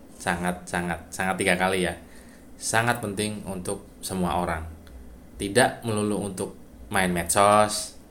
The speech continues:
tapi karena masih masuk masa pandemi, work from home misalnya, bahkan adik-adik kita yang sekolah itu juga kan masih ada P J J ya,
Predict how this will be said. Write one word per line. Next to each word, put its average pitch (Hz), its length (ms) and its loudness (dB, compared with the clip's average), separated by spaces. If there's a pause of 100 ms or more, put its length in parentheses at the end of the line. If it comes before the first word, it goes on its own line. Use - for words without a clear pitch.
(400)
tapi 110 560 0
karena 90 640 -2 (320)
masih 92 480 -2
masuk 90 320 -4
masa 87 160 -2
pandemi, 101 800 2 (480)
work 90 240 0
from 82 240 -2
home 117 240 4
misalnya, 135 640 0
bahkan 110 500 -2 (300)
adik-adik 92 560 0
kita 98 160 0
yang 92 80 -6
sekolah 98 300 0 (100)
itu 117 160 0
juga 95 240 -2
kan 110 240 -2
masih 98 320 -2
ada 90 560 0 (240)
P 95 160 0
J 92 160 0
J 90 160 -4
ya, 90 160 4